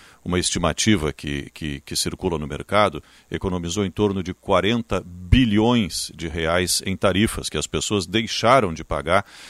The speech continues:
e, e, e pra utilizar o PIX, que na pessoa física não tem tarifa. Isso tudo poderia ser melhor trabalhado na comunicação do governo,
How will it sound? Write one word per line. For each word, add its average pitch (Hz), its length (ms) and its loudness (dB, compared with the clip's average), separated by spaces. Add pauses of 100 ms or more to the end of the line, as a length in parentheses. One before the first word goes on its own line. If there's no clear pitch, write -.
(120)
e, 87 880 -4
e, 87 60 -10
e - 40 -12
pra 92 300 4
utilizar 92 460 2
o 101 80 2
PIX, - 420 -2
que 98 200 -6
na 82 120 -4
pessoa 87 380 -6
física 92 560 -4
não 92 300 -2
tem 92 180 0
tarifa. 101 500 4 (520)
Isso 139 260 2
tudo 156 340 2
poderia 95 460 2
ser 85 500 0
melhor 107 560 6
trabalhado 87 640 2
na 76 140 -2
comunicação 80 720 -4
do 80 100 -8
governo, 71 480 -8